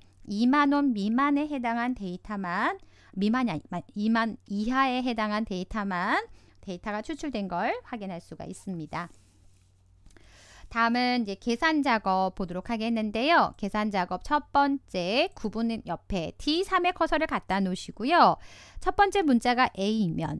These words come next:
그럼 첫 번째 문자 주문 코드의 왼쪽에 한 글자를 추출할까요? 는 하시고 왼쪽에 한 글자를 추출하겠습니다. 레프트 함수고요. 텍스트는 주문 코드에 가서 쉼표 몇 글자? 한 글자 가져올 거예요.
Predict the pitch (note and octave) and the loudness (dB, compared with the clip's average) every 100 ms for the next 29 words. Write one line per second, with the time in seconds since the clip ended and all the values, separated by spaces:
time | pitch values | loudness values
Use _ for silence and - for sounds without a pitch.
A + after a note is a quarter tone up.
0 | - F3 E3+ D4 - F4+ F4 E4+ G3 G3+ | -8 -10 -6 -6 0 0 0 -2 0 -2
1 | - G3+ E3 - C#4 F#4 - F4 C4+ C4+ | 0 0 0 2 2 2 0 0 2 2
2 | F#3 E3+ F#3 A3+ G#3+ A3 - D#4+ D#4+ E4 | 2 0 0 -2 -2 -4 -4 -4 -2 -2
3 | C4+ A#3 G#3+ - - A#3 A#3 - G3 F#3+ | 0 0 0 -6 -4 0 0 0 -2 0
4 | F3 A3+ E4+ E4 G3+ B3+ F4 F#4 - B3+ | 2 4 4 2 2 2 4 0 -2 -6
5 | G3 F3 F3+ A3+ E3+ - - - - G#3+ | -4 -2 2 2 2 -2 -16 -16 0 4
6 | C#4 D4+ F4+ F4+ F4+ F4+ E4 D#4+ D#4 C#4+ | 4 4 0 0 0 0 0 -2 -2 0
7 | C4+ C4+ B3+ B3 C4 B3 A#3 - G#3 G3+ | 0 0 -4 -6 -2 0 0 -2 -2 -2
8 | F#3 F#3 F#3 - F3 F3 - G#3+ G3 - | 0 2 2 0 -6 -6 -4 -4 -4 -6
9 | F3+ F3+ F3 E3+ A#3 E4 F#4+ - - D4+ | -8 -4 -2 2 4 4 2 -6 -10 -8
10 | - D4 C#4 C#4+ C#4+ D4 - G#3+ A3+ - | -4 0 2 2 0 0 -2 -2 -2 -2
11 | A3+ G#3+ G#3+ F3 F3 F#3 F3 G#3+ E4+ A4 | -4 -2 -4 -6 -6 -2 2 6 6 6
12 | - C4+ - F3 E3 D#3+ - F3+ - G3+ | 0 -2 -2 -4 -4 -6 -6 -8 -4 2
13 | C#4 G4+ - - - G4 G4+ G#4 G4+ F4+ | 4 4 -4 -16 -8 -6 -2 -2 0 2
14 | C#4 A3 A#3+ B3 G#3+ G3 F3 E3 E3+ G3+ | 2 2 0 0 2 2 2 0 2 2